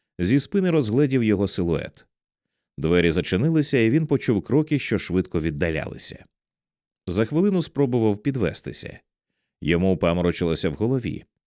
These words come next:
шуміло у вухах. Він не відчував болю. Наразі. Знав, що біль з'явиться разом з усіма іншими наслідками, але за якийсь час.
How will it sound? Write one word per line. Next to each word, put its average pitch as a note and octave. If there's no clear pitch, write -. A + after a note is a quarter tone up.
шуміло E2
у D2+
вухах. -
Він F#3+
не D#3+
відчував D2
болю. C#2
Наразі. E2+
Знав, C#3+
що -
біль G#2
з'явиться F#2
разом F2+
з D#2+
усіма F#2
іншими G#2+
наслідками, E2
але F#2
за E2+
якийсь E2
час. -